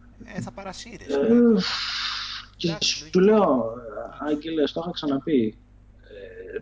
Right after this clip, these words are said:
Speaker 2: πολλά από τα πράγματα, ας πούμε, που, που χρειάζεται να κάνει ο καθένας, δεν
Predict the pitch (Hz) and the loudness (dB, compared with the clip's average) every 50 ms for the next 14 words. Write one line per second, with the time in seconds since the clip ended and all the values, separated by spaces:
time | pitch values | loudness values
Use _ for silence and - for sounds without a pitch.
0 | - - - 143 143 156 160 170 - - 165 - 147 139 139 143 139 139 143 127 | -6 0 2 4 4 4 4 2 0 -2 0 2 4 4 6 4 4 2 0 -4
1 | - - - - - 123 135 131 - - 123 113 113 - - - - - - - | -4 -8 -12 -4 -2 -2 -2 -2 -4 -6 -8 -8 -8 -10 -12 -18 -20 -18 -6 0
2 | 113 113 120 117 - 135 131 120 - - 113 117 123 127 120 117 110 - - 104 | 2 2 2 2 0 -2 -2 -2 -2 0 2 2 4 2 2 0 -4 -4 -6 -10
3 | 104 101 101 98 101 101 - - - - - - - 123 123 139 147 156 170 180 | -8 -8 -8 -8 -4 -2 -2 -2 -2 -8 -12 -12 -12 -4 0 2 4 4 4 2
4 | 180 175 175 170 | 2 0 -2 -4